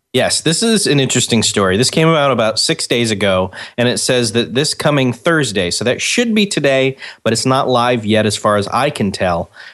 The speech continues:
It says they're, they're rolling out a new option for, for the following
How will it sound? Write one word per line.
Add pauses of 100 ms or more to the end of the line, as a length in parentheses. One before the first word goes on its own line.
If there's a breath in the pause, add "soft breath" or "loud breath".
(100)
It
says
they're,
they're
rolling
out
a
new
option
for,
for
the
following